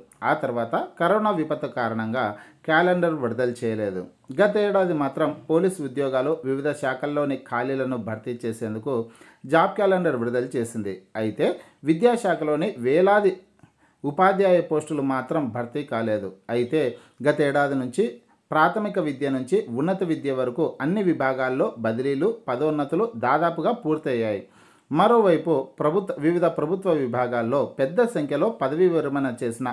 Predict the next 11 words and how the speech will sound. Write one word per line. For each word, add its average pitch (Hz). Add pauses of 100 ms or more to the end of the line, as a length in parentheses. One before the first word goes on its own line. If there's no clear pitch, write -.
(120)
ఉద్యోగులు 139
ఉండటంతో 120 (640)
ఆ 151
స్థానాలు, 175 (1080)
ఉండడంతో 170
ఆ 147
స్థానాలు 156
ఖాళీ 139
అయ్యాయి. 107 (100)
ఈ 160
నేపథ్యంలో 156